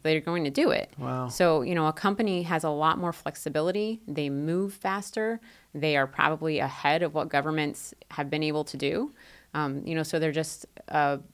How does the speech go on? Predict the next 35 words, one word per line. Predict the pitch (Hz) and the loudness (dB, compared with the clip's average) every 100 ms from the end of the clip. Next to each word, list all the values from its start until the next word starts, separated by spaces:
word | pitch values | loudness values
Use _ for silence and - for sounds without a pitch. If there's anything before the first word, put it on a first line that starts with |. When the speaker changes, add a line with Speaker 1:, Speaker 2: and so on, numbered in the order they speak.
| - | -12
Speaker 1:
you | 170 156 | -6 -4
know, | 143 143 | -4 -2
much | 156 160 - | -2 -4 -4
more, | 165 156 151 143 151 - _ _ - - - _ | -2 0 2 0 -4 -10 _ _ -20 -20 -20 _
like, | - - | -16 -14
you | - - | -12 -6
know, | - | -4
much | 156 - - | -4 -8 -6
more, | 156 147 139 | -4 -2 0
uh, | 135 85 151 160 _ _ _ | 0 -2 -4 -10 _ _ _
I | - | -8
don't | 160 | -6
know | 165 165 | -6 -8
what, | 160 - | -10 -10
what | - | -8
word | 165 160 | -4 -4
I'm | 151 | -4
looking | 160 160 156 | -6 -6 -8
for. | 156 156 151 151 | -6 -2 0 0
They, | 165 147 | 0 0
they're | 175 | 0
just, | 180 - - - | -2 -6 -10 -6
they | |
have | 170 185 - | 2 2 0
so | - - 190 | -6 -6 -2
much | 180 - | -4 -4
more | 165 | -6
flexibility | - 175 - 160 175 170 151 139 139 - - _ | -6 -8 -8 -4 0 0 -2 -6 -10 -20 -20 _
for, | _ - 165 143 | _ -2 0 0
to | - 165 147 143 147 _ _ _ | -2 -2 0 -2 -6 _ _ _
engage | - 165 147 165 165 156 147 - | -4 -2 -2 0 2 2 0 -2
in | 165 | -4
the | 151 | -4
geopolitical | 147 151 151 - 151 - 143 | -2 -4 -2 -2 -2 -2 -2
realm, | 180 262 165 143 151 | 0 2 2 -2 -4